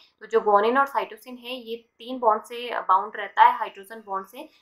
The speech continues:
जो adenine और thymine है या adenine और uracil है ये hydrogen के दो bond से bound रहता है।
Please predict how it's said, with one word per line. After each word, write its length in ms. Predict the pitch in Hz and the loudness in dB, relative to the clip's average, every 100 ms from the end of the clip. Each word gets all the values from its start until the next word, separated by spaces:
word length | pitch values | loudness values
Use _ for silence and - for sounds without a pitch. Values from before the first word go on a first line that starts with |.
| _ | _
जो 120 | - | -4
adenine 680 | 254 196 190 202 247 277 240 | 2 4 2 -4 -6 -8 -4
और 200 | - 220 - | 2 2 0
thymine 300 | 208 185 233 | -8 -8 -12
है 140 | 247 254 | -10 -8
या 200 | 247 - | -4 -2
adenine 560 | 196 190 202 240 240 | -2 -6 -16 -20 -4
और 320 | 202 - 185 185 | -4 -4 -8 -20
uracil 440 | 196 190 196 277 247 | -14 -14 -14 -16 -4
है 160 | 269 311 _ _ _ | -2 -2 _ _ _
ये 280 | 214 359 - | -6 -6 -4
hydrogen 380 | 208 202 190 202 | -4 -4 -8 -14
के 140 | 233 294 | -16 -20
दो 280 | 240 202 | -6 -2
bond 260 | 196 170 175 | -2 -4 -8
से 160 | - 349 | -12 -4
bound 340 | 214 - - | -2 -2 -6
रहता 300 | - - - | -16 -16 -16
है। 260 | 196 - _ | -20 -20 _